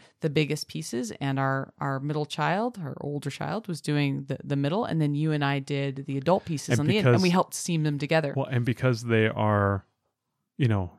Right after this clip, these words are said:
Speaker 2: you end up having, like, twenty of the big pieces and maybe fifty of the medium pieces, and then, like, you know,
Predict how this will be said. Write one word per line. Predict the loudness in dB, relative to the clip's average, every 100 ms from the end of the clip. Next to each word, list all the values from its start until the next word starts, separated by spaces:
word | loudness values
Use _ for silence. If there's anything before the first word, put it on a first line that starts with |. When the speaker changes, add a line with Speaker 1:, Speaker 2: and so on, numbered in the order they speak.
| 2
Speaker 2:
you | 4
end | 4 4
up |
having, | 2 2 0
like, | -4
twenty | -6 -2 0 0
of | -2
the | -2
big | -2 0
pieces | -2 0 0 -2 -4
and | -6
maybe | -4 -2 -2 -4 -8 _
fifty | _ -4 0 -2
of | -2 -2
the | -2 -2
medium | 0 2 2 0
pieces, | -2 -2 -4
and | -2 -4
then, | -6
like, | -8 -12 _ _
you | -6
know, | -4 -6